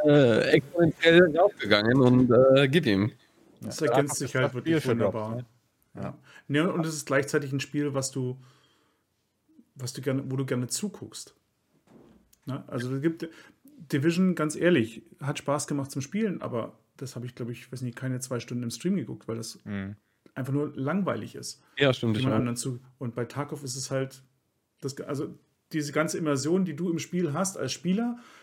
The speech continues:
Speaker 2: die überträgt sich ja auch auf den Zuschauer, dadurch, dass du keine U I hast und dass du das alles hautnah miterleben kannst. Und das ist schon cool. Und du hast, hast eben dieses, dieses Zeitfenster, ne? Du hast nicht diese elendlangen Phasen wie beispielsweise bei daisy, wo,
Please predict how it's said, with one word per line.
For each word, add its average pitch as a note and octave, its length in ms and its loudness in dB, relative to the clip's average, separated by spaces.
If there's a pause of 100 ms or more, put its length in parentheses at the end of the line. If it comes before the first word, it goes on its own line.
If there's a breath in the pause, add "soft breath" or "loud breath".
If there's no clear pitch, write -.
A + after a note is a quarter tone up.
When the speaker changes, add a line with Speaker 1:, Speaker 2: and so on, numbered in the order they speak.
(220 loud breath)
Speaker 2:
die E3 80 -8
überträgt D#3 420 -4
sich C#3 180 -8
ja C#3+ 100 -8
auch C#3 140 -4
auf B2+ 100 -12
den C3+ 140 -4
Zuschauer, B2 460 -6
dadurch, B2+ 480 -4
dass D3+ 220 -4
du - 80 -8
keine C#3 240 -2 (120)
U A#2+ 140 -6
I A#2 220 -8
hast A2 240 -14
und B2 160 -10
dass C3 120 -12
du - 80 -18
das C#3+ 140 -4
alles B2+ 480 -6
hautnah B2+ 360 -6
miterleben A#2+ 480 -8
kannst. A2+ 240 -14
Und B2+ 80 -10
das C3+ 80 -14
ist - 120 -14
schon A#2+ 200 -10 (100)
cool. A#2+ 200 -12 (680 soft breath)
Und D3 140 -6
du D3 80 2
hast, D3 220 0
hast D3+ 360 -2
eben D3 220 -2
dieses, C#3 460 -6
dieses C3 340 -8
Zeitfenster, C3 640 -4
ne? A2+ 100 -6
Du C3+ 180 -6
hast C3+ 220 -8
nicht C3+ 260 -10 (220)
diese B2+ 220 -8
elendlangen D3+ 720 -4
Phasen C#3 640 -6
wie C3 160 -4
beispielsweise B2+ 600 -8
bei B2 280 -8
daisy, C3 420 -8
wo, C3 320 -6